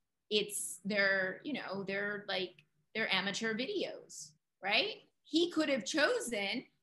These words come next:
to not do those videos and not be,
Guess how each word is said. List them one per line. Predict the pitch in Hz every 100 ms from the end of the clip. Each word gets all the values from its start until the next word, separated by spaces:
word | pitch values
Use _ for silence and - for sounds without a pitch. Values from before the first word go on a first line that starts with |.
| _
to | - 233 220 214 214 214 - _ 202
not | 208 226 208
do | 220 285
those | 220 190 170
videos | 151 170 135 131 269 415 - - _ _
and | 240 233
not | 233 -
be, | 214 220 214 226